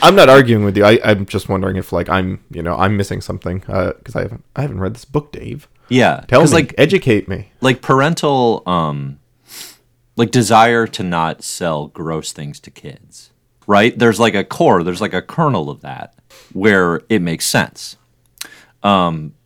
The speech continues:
Speaker 2: I remember I read, uh, Box Brown's, uh, semi-recent book about the, sort of the history of, like, toys and nostalgia.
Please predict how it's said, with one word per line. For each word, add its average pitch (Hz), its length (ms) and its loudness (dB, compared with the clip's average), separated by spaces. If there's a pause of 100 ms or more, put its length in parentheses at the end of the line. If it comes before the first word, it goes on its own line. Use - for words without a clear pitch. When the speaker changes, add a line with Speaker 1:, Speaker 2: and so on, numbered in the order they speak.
(200)
Speaker 2:
I 110 60 2
remember 107 260 2
I 101 60 0
read, 104 220 2
uh, 80 180 -2
Box - 260 0
Brown's, 82 580 -8 (440)
uh, 69 340 -6
semi-recent 80 1080 -6
book 82 220 -12
about 73 480 -10
the, 71 600 -18 (380)
sort 101 200 -8
of 71 40 -12
the 80 60 -8
history 87 300 -8
of, 76 80 -10
like, 71 120 -14
toys 69 360 -12
and 71 80 -18
nostalgia. 65 520 -12